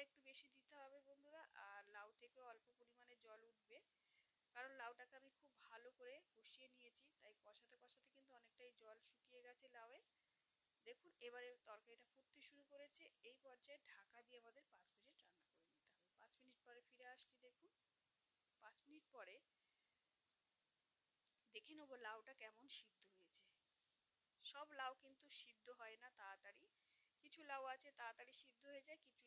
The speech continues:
লাউ একটু সিদ্ধ হতে সময় লাগে, কিন্তু লাউটা ভালোই সিদ্ধ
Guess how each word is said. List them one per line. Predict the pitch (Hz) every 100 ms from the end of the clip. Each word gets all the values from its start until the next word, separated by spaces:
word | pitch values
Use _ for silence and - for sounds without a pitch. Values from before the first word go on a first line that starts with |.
| 233
লাউ | 226
একটু | 226 - 247
সিদ্ধ | - 233 247
হতে | 247 262
সময় | - 254 247
লাগে, | 247 247
কিন্তু | 269 247 240
লাউটা | 202 196 247 294 - - - - -
ভালোই | 202 233
সিদ্ধ | 269 254 233